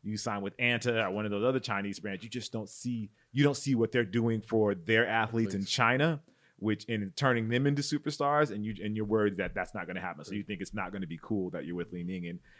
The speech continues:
Speaker 1: uh, unfortunately, at, at that age, like, you wanna be cool.
Speaker 2: Yeah,
Speaker 1: They
Speaker 2: you wanna
Speaker 1: don't
Speaker 2: be
Speaker 1: matter how good of a basketball player you are, like, you at, at eighteen, your
Speaker 2: <laughs>
Speaker 1: ego and,
Speaker 2: Yeah.
Speaker 1: and your,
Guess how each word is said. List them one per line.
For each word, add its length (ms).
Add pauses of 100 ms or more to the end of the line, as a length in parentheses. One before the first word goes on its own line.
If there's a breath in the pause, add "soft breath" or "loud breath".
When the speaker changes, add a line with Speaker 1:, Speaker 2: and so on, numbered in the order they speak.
(140)
Speaker 1:
uh, 160
unfortunately, 1040
at, 280
at 180
that 180
age, 520 (300)
like, 200 (420)
you 160
wanna 260
be 140
cool. 380 (100)
Speaker 2:
Yeah, 80
Speaker 1:
They 0
Speaker 2:
you 100
wanna 160
Speaker 1:
don't 100
Speaker 2:
be 20
Speaker 1:
matter 180
how 180
good 140
of 60
a 20
basketball 560
player 240
you 180
are, 400 (320 soft breath)
like, 220 (120)
you 400 (280)
at, 240
at 120
eighteen, 600
your 240
Speaker 2:
<laughs> 80
Speaker 1:
ego 520
and, 300
Speaker 2:
Yeah. 60
Speaker 1:
and 180
your, 160